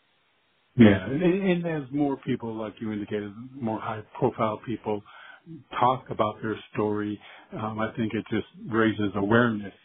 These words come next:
in, in others who just may not know,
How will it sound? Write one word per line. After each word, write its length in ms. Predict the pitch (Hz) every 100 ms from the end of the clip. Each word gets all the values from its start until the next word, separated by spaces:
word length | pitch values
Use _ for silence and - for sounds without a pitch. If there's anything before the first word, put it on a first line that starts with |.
| -
in, 60 | 156
in 580 | 110 113 143 107 107 123 113
others 340 | 113 107 101 -
who 200 | 113 107 - - - _ -
just 200 | 123 - 123
may 200 | 117 117
not 360 | 113 117 185
know, 680 | 127 117 120 117 113 113